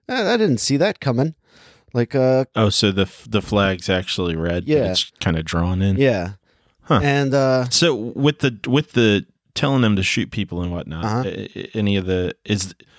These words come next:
Speaker 2: are those, like, dialogue cards?
Speaker 1: Yes.
Speaker 2: Like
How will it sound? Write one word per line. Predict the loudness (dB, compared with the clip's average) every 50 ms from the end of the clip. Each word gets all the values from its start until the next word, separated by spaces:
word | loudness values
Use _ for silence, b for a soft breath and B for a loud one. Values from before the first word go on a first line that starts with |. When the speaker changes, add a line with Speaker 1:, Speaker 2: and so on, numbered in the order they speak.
| b b b b b b b b b -2
Speaker 2:
are | 0 2
those, | 4 2 2 2 2
like, | 2 0 0 -2 -8 -16 _ _ _ _ _ _ _ _ _ _ _ _ _ _ _ _ _ _ _
dialogue | 0 0 2 2 2 2 2 0 -2 -2
cards? | 0 0 2 2 2 0 -2 -2 -2 -2
Speaker 1:
Yes. | -2 -2 -2 -4 -8 -10 -12 -10 -6
Speaker 2:
Like | -4 -4 -4 -6 -8 -12